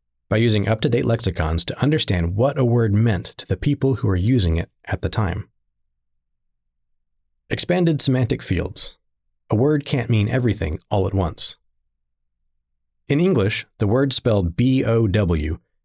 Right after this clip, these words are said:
can mean a ribbon tied on top of a present, the front of a ship, a hair accessory, a weapon for firing arrows, and the act of bending from the waist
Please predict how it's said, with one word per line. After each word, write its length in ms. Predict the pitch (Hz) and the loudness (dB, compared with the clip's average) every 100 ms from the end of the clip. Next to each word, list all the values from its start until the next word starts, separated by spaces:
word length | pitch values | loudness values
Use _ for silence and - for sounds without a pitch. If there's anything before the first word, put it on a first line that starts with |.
| _ | _
can 180 | 120 113 | 0 2
mean 320 | 110 101 98 _ - | 2 0 -2 _ -4
a 80 | |
ribbon 340 | 101 123 135 135 | 0 2 2 2
tied 220 | - 123 | 0 0
on 120 | 123 | 0
top 220 | 117 117 | 2 0
of 120 | 110 95 | 0 -2
a 60 | |
present, 440 | - - - 143 - _ _ _ _ | -2 0 0 -2 -6 _ _ _ _
the 100 | 110 | -2
front 220 | 127 123 | 0 0
of 80 | 104 | 0
a 60 | |
ship, 380 | 95 - 160 175 - _ _ _ | 0 0 -2 -4 -20 _ _ _
a 60 | - | -6
hair 300 | - 123 147 | 0 0 0
accessory, 640 | 147 - 143 - 143 147 - _ _ | 0 0 0 0 0 -2 -4 _ _
a 80 | - | -2
weapon 380 | 110 147 180 165 | 0 0 2 0
for 140 | - | 0
firing 480 | 107 - 127 107 101 | -2 0 2 2 2
arrows, 480 | 110 143 160 151 - _ - | 0 0 0 -2 -4 _ -4
and 380 | 214 196 196 - | 0 0 -2 -2
the 200 | 127 117 | -2 0
act 260 | 123 147 175 | 0 -2 0
of 140 | 117 | 0
bending 340 | 95 135 143 143 | 2 2 2 0
from 160 | - | 0
the 100 | 113 | 0
waist 440 | 101 117 95 - | 2 2 0 -4